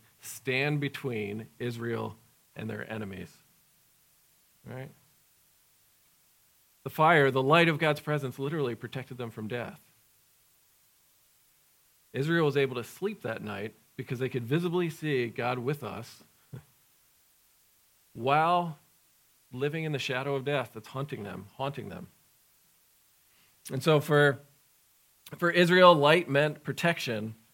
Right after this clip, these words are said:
as they lived in the shadow of death, literally. And Job tells us what that feels like. So here's, here's a good example. Remember Job, uh, the righteous sufferer who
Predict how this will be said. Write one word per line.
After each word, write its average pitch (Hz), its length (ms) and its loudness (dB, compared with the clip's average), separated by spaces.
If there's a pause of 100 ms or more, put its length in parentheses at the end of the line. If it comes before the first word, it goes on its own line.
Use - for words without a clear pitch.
(680)
as 120 200 -8
they 127 180 0
lived 131 340 0
in 147 80 -4
the 139 80 -4
shadow 127 500 -4
of 131 140 -8
death, 135 320 -8 (1040)
literally. 139 480 -6 (1700)
And 131 300 -10 (220)
Job 156 440 4
tells 170 300 2
us 147 140 0
what 139 140 0
that 131 180 0
feels 139 240 -2
like. 104 260 -10 (160)
So 117 80 -12
here's, 123 200 -8
here's 123 200 -10
a - 20 -10
good 120 140 -4
example. 110 420 -4
Remember 117 260 -2
Job, 127 400 0 (800)
uh, 127 80 -12
the 123 120 -10
righteous 127 340 -4
sufferer 127 560 -6
who 113 340 -8